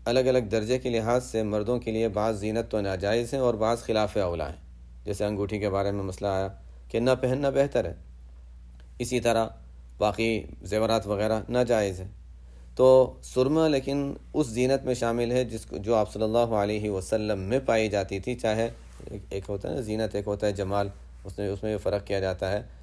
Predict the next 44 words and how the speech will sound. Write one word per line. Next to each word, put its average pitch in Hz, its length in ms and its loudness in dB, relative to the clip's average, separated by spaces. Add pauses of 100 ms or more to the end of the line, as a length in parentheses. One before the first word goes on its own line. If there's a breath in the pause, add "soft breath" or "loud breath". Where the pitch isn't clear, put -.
کہ 104 340 2 (120)
جمال 110 380 0
جو 110 140 -2
ہے 120 60 2
وہ 113 140 0
قدرتی 101 420 -2
ہوتا 85 280 -4
ہے، 85 40 -2
من 90 140 -6
جانب 92 280 -4
اللہ 95 160 -2
ہوتا 82 300 -2
ہے، 92 60 -2
زینت 117 300 -2
انسان 110 320 -4
جو 107 160 -2 (260)
اختیار 104 360 0
کرتا 73 420 -6
ہے۔ - 40 -10 (400 soft breath)
بہرحال 143 300 6
جب 135 120 4
آپ 127 160 6
صلی 120 120 -2
اللہ 120 140 2
علیہ 120 500 2
وسلم 107 480 -2
کو 123 140 0
اللہ 110 160 2 (100)
تعالیٰ 113 240 2
نے 110 80 2
وہ 98 200 0
چیز 101 320 -6
دی 110 100 -4
تھی 107 140 -4
خوبصورتی 90 540 -6 (360 soft breath)
کہ 98 80 -2
آپ 98 240 0
کی 107 60 0
آنکھیں 101 280 -2
سرمیلی 95 460 -4
تھیں، 107 240 -4 (320 soft breath)
اگر 113 280 2
ہم 127 240 0
بھی 135 160 -2